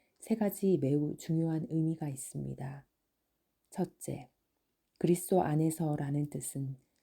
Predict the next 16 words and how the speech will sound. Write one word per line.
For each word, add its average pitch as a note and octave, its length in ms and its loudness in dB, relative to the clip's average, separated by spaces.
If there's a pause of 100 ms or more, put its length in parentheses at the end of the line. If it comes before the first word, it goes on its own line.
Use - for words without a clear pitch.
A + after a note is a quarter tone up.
급격한 F3 760 0
변화를 D3 460 -2
가리킵니다. C#3 840 -8 (800)
이것은 F3+ 420 4
근본적으로 D#3 880 0
그리스도 D#3+ 460 -2
안에서 C#3+ 480 -6
새로운 G#3 400 0
피조물이 C#3+ 640 -2
되었다는 C#3+ 560 -6
뜻입니다. C#3 760 -8 (1000)
새로운 A3 420 6
피조물이라는 E3 880 0
시-, - 240 -14 (300)
시제는 C#3+ 600 -4 (600)
과거 C#3+ 360 -2